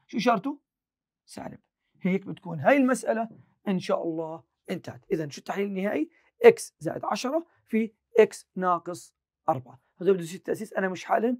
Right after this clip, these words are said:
حبيت تكونوا معاي وأوضح لكم إياه أول بأول. يلا على المثال اللي بعده. يلا يا حلوين. الآن، أها، إكس زائد أربعة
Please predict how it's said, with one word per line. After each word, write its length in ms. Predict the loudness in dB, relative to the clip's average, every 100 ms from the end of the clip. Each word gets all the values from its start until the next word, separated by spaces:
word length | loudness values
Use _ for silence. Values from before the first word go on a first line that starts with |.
| _ _
حبيت 280 | -10 -8 -8
تكونوا 280 | -6 -6 -4
معاي 380 | -2 -2 -4 -8
وأوضح 260 | -6 -4 -4
لكم 180 | -6 -6
إياه 200 | -6 -2
أول 460 | -2 -2 -6 -8 -12 _ -6
بأول. 400 | -4 -4 -8 -20 _ _ _ _ 8
يلا 360 | 10 12 8 _ _ _ _
على 100 | 6
المثال 200 | 8 12
اللي 100 | 10
بعده. 260 | 10 2 -2 _ -2
يلا 180 | 2
يا 60 | 6
حلوين. 420 | 6 4 2 0 _ _ _ _ _ _ _ _ _ _ _ _ _ _ _ _ _ _ _ -20 -20 2 8
الآن، 260 | 8 6 _ _ _ _ -2
أها، 340 | 2 2 0 _ _ _ _ _ 12
إكس 400 | 12 12 -16 _ _ _ _ _ _ -8
زائد 400 | 10 12 12 8
أربعة 500 | 0 2 0 -4